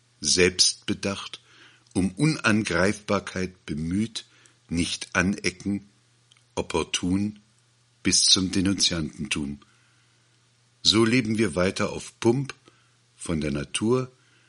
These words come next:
von unsichtbar gemachten Arbeitskräften, die allenfalls in Humanitätsappellen kurzzeitig sichtbar werden,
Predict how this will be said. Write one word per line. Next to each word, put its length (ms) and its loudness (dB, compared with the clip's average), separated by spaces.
von 260 0
unsichtbar 760 2
gemachten 500 -2
Arbeitskräften, 1200 -2
die 140 0
allenfalls 680 2
in 320 -4
Humanitätsappellen 1400 0
kurzzeitig 920 2
sichtbar 600 -2
werden, 460 0